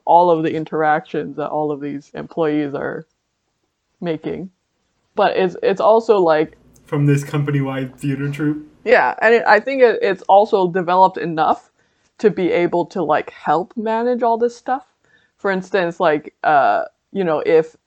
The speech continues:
Speaker 1: a player goes off script and tries to, like, mess with an N P C, like, the, the A I might, like, come up with, like, possible suggested options of things to say to help, like, newbie N P Cs pick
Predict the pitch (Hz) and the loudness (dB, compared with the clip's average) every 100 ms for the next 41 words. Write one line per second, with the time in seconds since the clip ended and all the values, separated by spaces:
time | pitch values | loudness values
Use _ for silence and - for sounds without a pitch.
0 | - 147 147 - 196 190 175 165 160 - | -10 -8 -8 -6 -2 -2 -2 -2 -4 -4
1 | 156 156 - - 190 190 - _ - 160 | -2 -2 -6 -12 -6 -6 -6 _ -12 -8
2 | 151 147 143 190 170 165 143 147 - 165 | -8 -8 -8 -4 -4 -4 -6 -6 -8 -6
3 | 160 147 170 170 156 147 151 151 143 - | -6 -6 -10 -8 -8 -8 -10 -10 -10 -6
4 | 175 202 - _ _ - 160 - 170 - | -6 -6 -12 _ _ -4 -2 0 -2 -2
5 | 165 170 170 170 170 160 160 151 - 143 | -4 -2 0 4 4 2 -2 -2 -2 -4
6 | 120 - 175 165 156 143 151 135 120 - | -4 -6 -4 -2 -4 -4 -6 -6 -8 -6
7 | 151 160 156 151 147 151 _ _ _ - | -4 -4 -6 -6 -6 -10 _ _ _ -6
8 | 170 185 185 175 - 147 - 220 208 220 | -4 -4 -4 -6 -6 -8 -4 0 0 0
9 | 226 214 160 160 175 165 - 160 - 156 | 0 0 -2 -2 -6 -6 -6 -8 -4 -2
10 | 175 247 _ - 175 175 165 165 143 151 | -2 -4 _ -8 -2 0 0 -2 -4 -4
11 | 165 165 160 165 156 151 156 170 160 170 | -4 -4 -2 -2 -2 -4 -6 -6 -6 -6
12 | 151 - 175 156 147 - 156 - | -8 -6 -2 -2 -2 -4 -6 -6